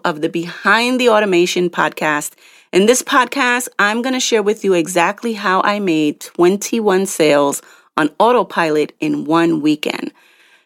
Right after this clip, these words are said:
Now, I just wanna start off by saying that these were sales from my own product. It was a mini course.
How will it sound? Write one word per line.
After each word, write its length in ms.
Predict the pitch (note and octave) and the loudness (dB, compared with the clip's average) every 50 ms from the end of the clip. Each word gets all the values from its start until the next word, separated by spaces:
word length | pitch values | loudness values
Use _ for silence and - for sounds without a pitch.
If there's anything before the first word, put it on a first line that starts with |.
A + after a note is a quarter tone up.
| _ - | _ 0
Now, 540 | F#3 G3 G#3 G#3 G#3 G#3+ G#3 G3+ G3+ - _ | 2 4 4 4 2 2 0 0 -2 -2 _
I 220 | - G3 A3 B3+ B3+ | 0 0 0 -2 -4
just 300 | B3 E4 D#4+ D#4 - - | -4 -6 -6 -6 -6 -6
wanna 240 | C4+ C4+ C4 B3+ A#3+ | -6 -4 -4 -4 -6
start 340 | - - A3+ G#3+ G#3 - - | -4 0 0 0 0 0 -2
off 300 | F#3 F3+ F3+ F3 - _ | -2 -2 -2 -2 -4 _
by 180 | F3 E3 D#3+ | -2 -2 -2
saying 460 | E3+ - - F3 D#3+ D#3 D3+ D#3 D#3 D3+ | -2 -2 -2 0 0 2 2 0 0 0
that 380 | D#3 D#3 D3+ D#3 D3 - - - _ | 0 0 0 0 -2 -4 -8 -14 _
these 380 | - - F3 G3 A#3 B3 - | -6 -4 -2 0 0 -2 0
were 140 | - D4 D4+ | 0 0 0
sales 580 | D4 - - A3 G3 F#3+ F#3 F#3 F#3 F3+ - - - | 0 2 2 2 4 4 4 2 2 0 -2 -6 -10
from 320 | - - E3+ D#3 D#3 D3+ | -6 -2 0 0 0 2
my 240 | - D3+ D3 C#3+ C3+ - _ | 0 -2 -2 -4 -6 -4 _
own 520 | E3 F3 F3+ F#3 F#3+ F#3+ F#3+ F#3+ G3 F#3+ - _ _ | 0 0 0 0 0 0 -2 -2 -4 -6 -8 _ _
product. 680 | _ - - - E3+ D#3+ D3 - - - - - _ - | _ -12 -4 -2 0 0 0 -2 -4 -6 -8 -10 _ -8
It 80 | - D3 | -6 -4
was 140 | D#3+ D#3+ | -4 -2
a 40 | F3+ | -2
mini 300 | F3+ F#3 G3+ G#3+ A3 G3 | 0 0 2 0 0 -2
course. 560 | - - - D3 - - - - - - - | -2 -2 0 0 0 0 -4 -6 -8 -10 -10